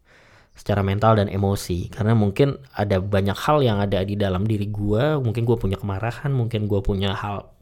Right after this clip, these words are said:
eh, kekesalan, punya hal-hal yang ada di benak gue,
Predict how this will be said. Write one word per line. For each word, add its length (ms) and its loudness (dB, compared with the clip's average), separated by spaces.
eh, 560 -8
kekesalan, 720 0
punya 720 0
hal-hal 560 -4
yang 180 -2
ada 420 -6
di 160 -4
benak 460 -2
gue, 580 2